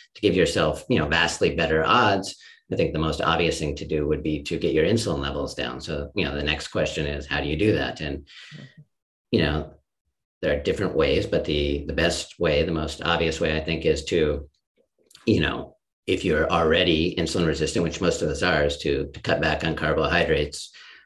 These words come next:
Speaker 1: um, you know, dramatically for some people. Some people might be able to tolerate more, more than others, but, um,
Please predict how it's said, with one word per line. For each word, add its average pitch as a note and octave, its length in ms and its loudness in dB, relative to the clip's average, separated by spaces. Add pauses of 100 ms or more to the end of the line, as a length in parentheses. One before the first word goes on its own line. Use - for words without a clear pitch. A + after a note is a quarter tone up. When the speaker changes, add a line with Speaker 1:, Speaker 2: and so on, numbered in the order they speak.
(220)
Speaker 1:
um, C#2+ 680 0
you E2+ 140 2
know, C#2+ 160 -4
dramatically D#2+ 680 0
for F2 160 -2
some D#2+ 300 0
people. E2+ 320 2
Some D2+ 220 -4
people D2 240 -4
might D2 260 -4
be D#2 80 -2
able D#2 160 -2
to - 120 -18
tolerate D#2+ 460 0
more, D#2+ 460 -2
more F2+ 260 -2
than F2 160 0
others, D#2+ 380 2
but, E2 340 -2
um, D2+ 380 -2